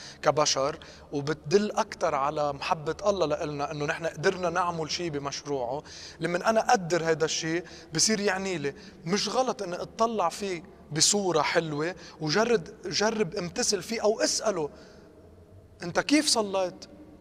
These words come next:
أو "صلي لي على طريقتك"، أو "شركني بصلاتك"، أو خ-،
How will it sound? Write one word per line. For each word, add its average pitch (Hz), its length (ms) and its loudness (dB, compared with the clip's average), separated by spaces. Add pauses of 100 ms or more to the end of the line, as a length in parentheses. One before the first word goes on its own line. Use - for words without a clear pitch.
(240)
أو 185 140 6
"صلي 196 500 4
لي 247 80 4
على 185 160 6
طريقتك"، 180 680 -4 (520)
أو 202 180 6
"شركني 214 680 2
بصلاتك"، 170 800 -2 (480)
أو 202 300 4
خ-، - 160 -10